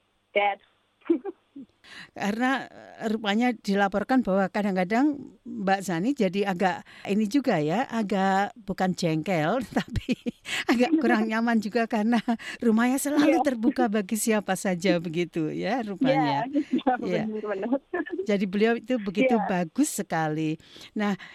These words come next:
Speaker 2: ini mengapa tadinya Bapak dan Ibu itu pindah, Mbak, dari Indonesia ke Christchurch atau ke Selandia Baru itu? Dan katanya ini,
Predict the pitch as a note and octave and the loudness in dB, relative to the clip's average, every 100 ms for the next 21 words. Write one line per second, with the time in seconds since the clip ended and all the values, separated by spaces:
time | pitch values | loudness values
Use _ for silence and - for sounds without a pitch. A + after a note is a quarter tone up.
0 | - - C#4 E4 G#3 D4 E4+ F#4+ - D4+ | -16 0 2 2 0 -2 0 -4 -4 -2
1 | A#3 B3 B3+ G#3 - - - G#3 - B3+ | 0 2 2 -2 -8 -10 -4 -2 -2 -2
2 | G3+ G3 - G#3+ F3+ A3+ A#3 A3 - - | 0 0 0 -2 -2 -4 -2 -4 -4 -2
3 | C#4 D4 D4 _ _ _ B3+ C#4 B3+ A3+ | 0 2 -2 _ _ _ 2 4 4 2
4 | D#3+ G3 D3+ C3 - G#3+ - _ _ - | 0 -4 -4 -4 -8 -20 -20 _ _ -2
5 | F#3+ F3+ F#3 F#3 F3+ F#3 F#3 F3+ E3+ F#3 | 0 0 0 0 0 0 0 0 0 -2
6 | G#3 F#3 E3+ - F3 F3 E3 E3 - _ | -2 -2 -4 -4 0 0 0 -2 -6 _
7 | - F3+ E3+ - - F3+ F3 - - F3+ | -2 0 0 -2 -2 0 -2 -4 -8 -6
8 | F3 - F3 E3+ F3+ - E3 E3 E3 D#3 | -4 -4 -4 -8 -8 -2 0 0 0 0
9 | D3+ D3 D#3 D3+ D3 C#3+ - - - A#3+ | 0 -2 -2 -6 -6 -8 -10 -2 2 2
10 | A#3 C4 G3 G3 B3+ A3+ | 2 -4 0 2 4 2